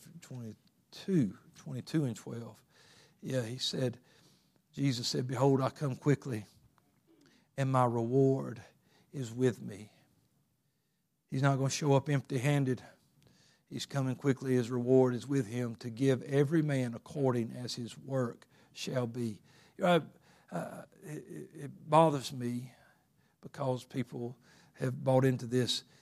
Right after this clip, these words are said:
That, and it, believe me, I know that you cannot earn salvation. I'm not saying that it's by our goodness or our righteousness. But people say, "Oh, you're trying to say you're making it to heaven by works." I'm not saying that.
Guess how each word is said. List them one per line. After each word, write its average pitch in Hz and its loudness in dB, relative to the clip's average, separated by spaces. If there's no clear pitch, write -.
That, 131 -4
and 143 -4
it, 147 -4
believe 147 6
me, 113 -6
I 139 -2
know 139 4
that 120 -4
you 131 -8
cannot 131 -4
earn 120 2
salvation. - -8
I'm 123 -10
not 120 -6
saying 123 0
that 117 0
it's - -12
by - -6
our 117 6
goodness 117 2
or 127 -6
our 113 0
righteousness. - -6
But 131 -14
people 127 -4
say, 143 -8
"Oh, 135 2
you're 143 0
trying 135 -2
to 127 -6
say 147 -6
you're 131 -2
making 131 -2
it 127 -14
to 127 -10
heaven 123 -4
by 123 -2
works." 123 2
I'm 156 0
not 143 -6
saying 123 -4
that. 117 -2